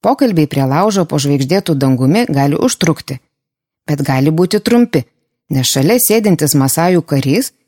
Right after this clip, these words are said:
prožektoriumi vis šviečia aplinkui ir pamatai iš pradžių blizgančias akis, o paskui ir hieną,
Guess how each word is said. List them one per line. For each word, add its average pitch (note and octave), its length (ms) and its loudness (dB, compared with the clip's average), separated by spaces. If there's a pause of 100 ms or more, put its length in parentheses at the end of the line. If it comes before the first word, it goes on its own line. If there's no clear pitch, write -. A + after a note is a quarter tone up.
(160)
prožektoriumi G#3+ 760 0
vis D#3 240 0
šviečia D#3+ 360 0
aplinkui C#3+ 600 0 (320)
ir D#3 120 -2
pamatai D#3 640 0
iš - 120 -4
pradžių C#3 320 0
blizgančias D3 600 0
akis, E3+ 400 -4 (340)
o B2 100 -6
paskui F#3 380 -2
ir A#3+ 200 2
hieną, F3+ 460 2